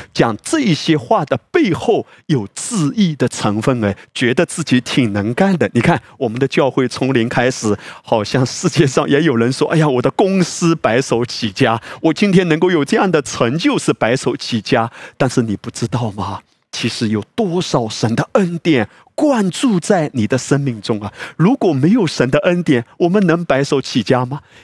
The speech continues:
耶稣怎么说？他说：“你白白得来，也要白白舍去。”你之所以白白舍去，前提是白白得来嘛。很多时候，我们是把神的恩典当作自夸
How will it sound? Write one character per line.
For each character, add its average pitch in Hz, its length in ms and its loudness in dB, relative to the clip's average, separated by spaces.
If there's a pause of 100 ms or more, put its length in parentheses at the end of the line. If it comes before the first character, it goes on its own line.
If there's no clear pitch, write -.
(100)
耶 139 240 4
稣 135 260 -2
怎 120 160 -4
么 104 100 -6
说？ 110 360 -8
他 143 100 2
说 143 240 0
：“你 104 100 -2 (160)
白 165 440 2 (160)
白 123 280 2 (140)
得 135 300 2
来， 107 420 2 (200)
也 127 100 0
要 113 80 0
白 107 240 0
白 107 180 0
舍 95 220 -2
去。” - 240 -6 (100)
你 196 140 -6
之 339 160 -2
所 214 120 -2
以 196 40 -2
白 160 160 0
白 185 80 0
舍 135 180 2
去， 165 240 0 (240)
前 120 300 -2
提 123 160 2
是 - 180 0 (220)
白 120 240 2
白 123 240 0 (160)
得 135 360 2
来 107 400 2
嘛。 117 440 -2 (160)
很 107 120 0
多 131 120 -2
时 - 120 -2
候， 120 100 2
我 120 120 0
们 117 100 0
是 156 140 -2
把 131 160 2
神 110 160 -2
的 - 140 0
恩 202 340 0
典 120 480 2 (300)
当 143 260 -2
作 131 240 0
自 - 320 -4
夸 143 760 0